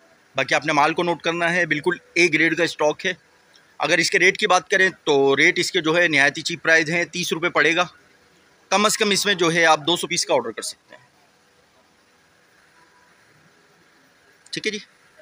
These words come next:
और जिन्होंने भी order करना हो, screen पे जो है number दिया जा रहा है, तो हमें जो है WhatsApp पे message करके बआसानी अपना order book करवा सकते हैं। बाकी देखें, लंडे का stock होता है,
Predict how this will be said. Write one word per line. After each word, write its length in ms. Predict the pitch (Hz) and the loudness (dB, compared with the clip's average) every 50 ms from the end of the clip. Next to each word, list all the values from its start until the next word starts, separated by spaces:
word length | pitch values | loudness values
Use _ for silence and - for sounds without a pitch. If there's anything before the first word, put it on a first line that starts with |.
| - _ _ _ _ _ _ _ _ _ _ _ _ _ _ _ _ _ _ _ _ _ _ _ _ _ _ _ _ _ - - | -20 _ _ _ _ _ _ _ _ _ _ _ _ _ _ _ _ _ _ _ _ _ _ _ _ _ _ _ _ _ -6 -2
और 200 | 123 135 139 135 | 0 0 0 0
जिन्होंने 300 | 127 175 190 208 233 220 | -2 -2 -2 0 2 4
भी 60 | 196 | 4
order 200 | 156 160 180 196 | 4 4 2 0
करना 240 | 196 202 190 190 180 | -2 -2 0 0 0
हो, 180 | 190 196 190 | 0 0 0
screen 240 | 175 - - 196 185 | -2 -2 -4 -6 -4
पे 80 | 196 160 | -4 -2
जो 100 | 151 151 | 0 0
है 60 | 151 | 0
number 220 | 151 143 147 160 | 0 -2 -2 -2
दिया 160 | 165 180 185 | -2 -2 0
जा 120 | 175 180 175 | 0 0 2
रहा 100 | 175 185 | 0 0
है, 80 | 190 | -2
तो 260 | - - 151 135 131 131 | -2 -4 -4 -2 -2 -2
हमें 200 | 139 156 175 180 | -2 -4 -4 -4
जो 100 | 165 190 | -2 -2
है 60 | 185 | -2
WhatsApp 240 | 180 180 - 202 196 | -2 -2 -4 -4 -4
पे 80 | 208 196 | -4 -2
message 340 | 190 180 - - 202 - | -2 -2 -2 -4 -6 -6
करके 300 | - 202 175 - 208 208 190 | -6 -6 -4 -2 -2 -2 0
बआसानी 420 | 160 139 127 123 - 131 127 127 | 0 0 0 0 0 -4 -4 -6
अपना 200 | 123 113 120 117 | -6 -6 -4 -4
order 160 | 110 110 113 | -4 -4 -6
book 180 | 113 113 110 - | -8 -12 -12 -10
करवा 180 | 110 107 95 98 | -10 -8 -8 -8
सकते 280 | 101 - - _ - - | -8 -10 -14 _ -20 -20
हैं। 100 | - _ _ _ _ _ _ _ _ _ _ _ _ _ _ _ _ _ _ _ _ _ _ _ _ _ _ _ _ _ _ _ _ _ _ _ _ _ _ _ _ - | -20 _ _ _ _ _ _ _ _ _ _ _ _ _ _ _ _ _ _ _ _ _ _ _ _ _ _ _ _ _ _ _ _ _ _ _ _ _ _ _ _ -2
बाकी 220 | 147 170 165 226 | -2 -2 0 0
देखें, 160 | 208 208 214 233 | -2 0 0 0
लंडे 240 | 190 165 170 190 208 | 0 0 0 0 0
का 80 | 214 190 | 0 0
stock 260 | - - 196 196 - | 0 0 0 0 -2
होता 180 | 175 - 202 190 | -2 0 0 0
है, 320 | 190 196 196 196 196 196 | 2 2 2 4 4 2